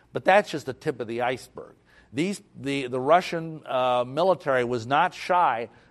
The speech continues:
about using these unconventional weapons. And all of them were a whole order of magnitude under these scalar weapons that we're talking about this evening.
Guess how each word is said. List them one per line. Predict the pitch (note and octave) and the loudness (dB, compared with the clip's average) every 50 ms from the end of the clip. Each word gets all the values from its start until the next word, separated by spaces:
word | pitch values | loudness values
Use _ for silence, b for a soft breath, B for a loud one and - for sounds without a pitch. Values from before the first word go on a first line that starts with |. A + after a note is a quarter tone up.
| b | b
about | b A#2+ B2+ B2+ B2 B2 C#3 | b 2 4 4 4 4 0
using | C#3+ E3+ F#3 D3+ C#3 C#3+ B2+ | 0 0 0 0 -2 -2 -4
these | C3 C3+ A#2+ B2+ | -4 -4 -4 -4
unconventional | C#3+ C#3 C3+ - C3+ B2+ A#2+ C3+ C#3 B2+ - - B2 A#2+ A#2+ | -4 -6 -6 -10 -10 -6 -4 -4 -4 -4 -6 -6 -4 -2 2
weapons. | C3+ C#3+ C#3 - G#2 E2 - - - - _ b b b b b | 2 2 2 2 -2 -14 -16 -20 -20 -20 _ b b b b b
And | C3 C#3 C3 - | -8 -8 -8 -4
all | - C3 D#3 F3 G#3 G#3 F#3+ | 2 6 8 10 10 10 8
of | D3 | 6
them | A#2 B2 A#2 B2 C3 A2+ b b b b | 4 2 -2 -2 -6 -10 b b b b
were | b A#2+ B2 B2+ | b 0 2 2
a | B2+ B2 | 2 2
whole | A#2 - D#3 E3+ F#3 F#3 F#3 F#3 F3+ D3 | 2 4 4 6 6 6 4 2 0 0
order | D3 D#3 E3 D#3+ D3+ D3+ D3 | 2 2 2 2 0 -2 -2
of | C#3 C3 | -2 -4
magnitude | C3+ C#3+ D#3 E3+ F3 E3 D3+ C3+ A#2+ - - B2 A#2 A#2+ - - - | -4 -2 -2 -2 -2 -4 -6 -6 -8 -6 -4 -4 -4 -4 -6 -4 -2
under | D#3+ F#3+ F#3 D#3+ B2 A2+ G#2+ A2 G#2 - - b b b b b b b | -2 0 0 0 -2 -2 -2 -2 -4 -8 -14 b b b b b b b
these | - B2 C3 C3 A#2 | -4 -2 -2 -2 -4
scalar | - - - D#3+ D#3+ D#3 C3+ B2+ A2+ G2+ | -6 -4 0 2 2 2 2 0 -2 -4
weapons | G#2 G2+ G2 - A2 G#2 G2 | -6 -8 -8 -10 -12 -14 -12
that | A#2 | -10
we're | G#2 G#2 G2+ | -10 -8 -2
talking | - C3 B2+ B2+ G#2 A#2 A2+ | 2 4 4 4 4 0 -4
about | G#2 A2 G#2+ G#2+ G#2 | 0 2 2 2 0
this | - G#2 - - | -2 -8 -4 -4
evening. | C3 A#2 G#2 E2+ C#2 B1 | -4 -4 -4 -8 -12 -18